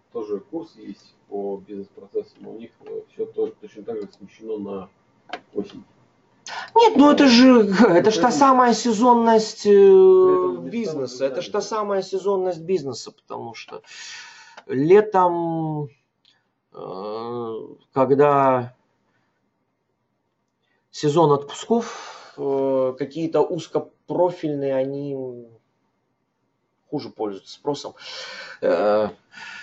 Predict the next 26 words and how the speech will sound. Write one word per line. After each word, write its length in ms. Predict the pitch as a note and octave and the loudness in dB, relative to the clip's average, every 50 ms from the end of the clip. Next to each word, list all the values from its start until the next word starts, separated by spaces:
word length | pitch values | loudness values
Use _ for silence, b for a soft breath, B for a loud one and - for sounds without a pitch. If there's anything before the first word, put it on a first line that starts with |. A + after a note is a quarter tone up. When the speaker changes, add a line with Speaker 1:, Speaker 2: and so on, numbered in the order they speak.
| B B B B _ _ _ _ _ _ - - _ | B B B B _ _ _ _ _ _ -20 -20 _
Speaker 2:
вот, 380 | - A2 A2 G#2+ G2+ F2+ - - | -8 -4 -2 -2 -2 -4 -8 -6
поэтому, 760 | - G#2+ A2 A2 G#2+ - A#2 A2+ A2+ A2+ A2+ A2+ A2+ G#2+ G2+ b b b b b b b | -4 -2 0 0 0 -2 -4 -4 -4 -6 -6 -8 -8 -10 -14 b b b b b b b
ну, 600 | B2 B2 C3 - F#2+ F2 - - B2 C#3 E3 F3 | -20 -20 -20 -20 -18 -16 -12 -10 -8 -8 -8 -8
к 80 | - - | -8 -6
сожалению, 600 | - D#3+ D3 C#3 E3 F3 F#3 F3+ E3+ E3 D#3+ D#3 | -4 -2 0 2 2 4 4 4 4 2 2 0
это 160 | D3 D3+ - | 0 -2 -2
так, 240 | - C#3 A2+ G#2 G#2 | 0 -2 -2 0 0
да, 120 | A2+ G#2 | -2 -2
вот 140 | G2 G2+ - | -2 -4 -6
щас 280 | - A2 G#2 G2+ - | -6 -6 -6 -6 -8
действительно 420 | A2 A2 G#2 - - C3+ - G#2+ G2 | -14 -14 -14 -10 -10 -10 -10 -10 -12
такой 240 | - - - G2+ G2 | -12 -12 -14 -14 -14
немножко 400 | G2+ G2+ G2+ G2+ - - - G#2 | -12 -14 -14 -14 -16 -16 -14 -14
не, 160 | G#2 G#2+ A2+ | -12 -12 -12
не 200 | A#2 A#2+ A#2+ B2 | -10 -8 -6 -8
сезон, 460 | A#2+ - - C#3+ C#3+ F#3 A3+ A#3+ G#3+ | -6 -4 -4 -2 2 2 2 2 2
потом 240 | - - - D#3 D#3+ | -4 -6 -8 -8 -8
всё 200 | D#3 - - C#3 | -6 -4 -4 -4
это 140 | C#3 - A#2+ | -4 -2 -4
вот 140 | A2+ A2 G#2+ | -6 -6 -6
где-то 220 | A#2 - _ B2+ | -10 -14 _ -16
там 180 | - - G#2+ G#2 | -16 -16 -16 -14
с 60 | - | -14
сентября 480 | - A2 G#2+ - A2 A2 A#2 B2 C3+ C3 | -16 -18 -18 -16 -12 -8 -6 -4 -4 -4
всё 220 | - - - A#2+ | -6 -10 -14 -14
будет 500 | A2 A2 G#2+ G#2+ A2 A2 _ - - _ | -12 -12 -12 -12 -12 -12 _ -20 -20 _